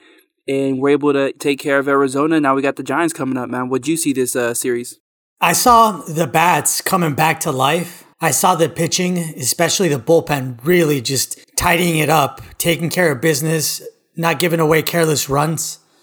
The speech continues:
Speaker 2: You know, the defense has been much improved. Not sure if that's, you know, a talking point with Seager being out, the defense, you know, picking it up. But I, I'm really happy with what's been happening so far, especially out of our starters.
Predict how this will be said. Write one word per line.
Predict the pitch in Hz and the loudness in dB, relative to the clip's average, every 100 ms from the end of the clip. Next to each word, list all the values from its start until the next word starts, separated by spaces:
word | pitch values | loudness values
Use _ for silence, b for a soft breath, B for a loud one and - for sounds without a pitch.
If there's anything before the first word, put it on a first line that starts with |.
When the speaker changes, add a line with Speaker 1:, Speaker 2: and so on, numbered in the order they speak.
| _ _ _ _ | _ _ _ _
Speaker 2:
You | 165 156 | -4 0
know, | 151 170 | 2 0
the | 165 - 170 | -4 -2 -2
defense | 165 156 180 - | 0 -2 -2 -2
has | 151 | -4
been | 131 165 | -2 0
much | 147 160 165 | 0 0 -2
improved. | 135 - 160 170 170 - - _ _ _ | -6 -2 0 0 -2 -12 -18 _ _ _
Not | 170 170 170 | -4 -2 0
sure | - 185 | 0 0
if | 151 | 2
that's, | 160 151 - - b b b | 2 0 -4 -8 b b b
you | 165 | 0
know, | 156 | 0
a | |
talking | 165 180 185 139 | 2 2 0 -4
point | 160 151 | -2 -2
with | 135 147 117 | 0 -2 -2
Seager | - 175 170 165 | -2 0 2 2
being | 170 160 147 | 2 0 0
out, | 151 165 156 - 156 | 2 2 0 -6 -10
the | |
defense, | 135 156 165 156 123 | -6 -4 -2 -2 -2
you | |
know, | 147 | -4
picking | 123 160 156 143 | -4 -4 -4 -2
it | 143 | 0
up. | 151 - - _ _ _ _ _ _ - | 0 -2 -14 _ _ _ _ _ _ -2
But | 170 160 170 | 2 4 2
I, | 170 202 190 | 2 2 2
I'm | 165 | 2
really | 170 190 | 2 2
happy | 160 170 175 | 4 2 2
with | 170 160 143 - - b b | 0 0 -2 -6 -20 b b
what's | 147 156 - | 0 2 2
been | 151 | 2
happening | 170 170 156 | 2 0 -2
so | 135 175 165 | 0 2 2
far, | 170 170 170 170 - b b b | 4 2 2 -2 -8 b b b
especially | - - 175 - 185 175 190 | -6 0 0 2 2 2 4
out | 170 170 | 4 4
of | |
our | 151 135 | 2 2
starters. | - 151 160 175 190 - | 2 2 2 0 -2 -4